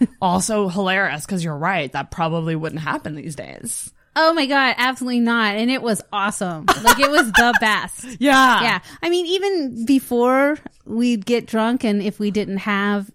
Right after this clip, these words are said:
Speaker 1: alcohol on the trip, 'cause there were, I mean, we didn't get it every single time. It's hard to find people who would buy booze for twelve-year-olds, you know?
Speaker 2: Yeah.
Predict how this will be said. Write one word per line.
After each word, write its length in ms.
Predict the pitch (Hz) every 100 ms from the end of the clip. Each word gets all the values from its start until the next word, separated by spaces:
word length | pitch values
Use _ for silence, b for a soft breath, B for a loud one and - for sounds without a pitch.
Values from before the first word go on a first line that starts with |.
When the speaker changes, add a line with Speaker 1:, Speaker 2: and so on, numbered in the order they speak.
| -
Speaker 1:
alcohol 540 | 190 190 214 196 190
on 120 | 185
the 80 | 185
trip, 320 | 180 208 202
'cause 160 | - 190
there 120 | 247
were, 200 | 214 180 - 202
I 80 |
mean, 160 | 277 202
we 100 | 190
didn't 280 | 202 190 185
get 180 | 202 180
it 60 |
every 200 | - 180
single 260 | 175 190 180
time. 400 | - 240 196 196 B B B
It's 140 | B -
hard 240 | 208 202
to 80 | 190
find 420 | - 247 262 233
people 280 | - 196 190
who 100 | 202
would 260 | 202 175 -
buy 400 | 196 190 190 185
booze 440 | 170 196 226 202 190
for 120 | 196
twelve-year-olds, 760 | - 214 233 190 170 208 160
you 60 | 190
know? 60 | 196
Speaker 2:
Yeah. 340 | 196 151 -